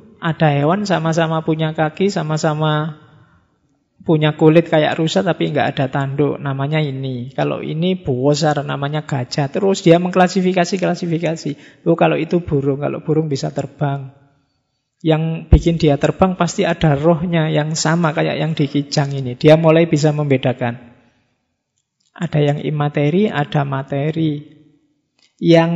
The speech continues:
materi mungkin beda-beda, tapi bisa jadi penggeraknya sama ini. Itu sama kayak teori baterai itu kan.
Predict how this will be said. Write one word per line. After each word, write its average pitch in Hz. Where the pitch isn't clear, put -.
materi 170
mungkin 196
beda-beda, 147
tapi 185
bisa 180
jadi 160
penggeraknya 175
sama 180
ini. 147
Itu 151
sama 143
kayak 143
teori 151
baterai 147
itu 139
kan. 175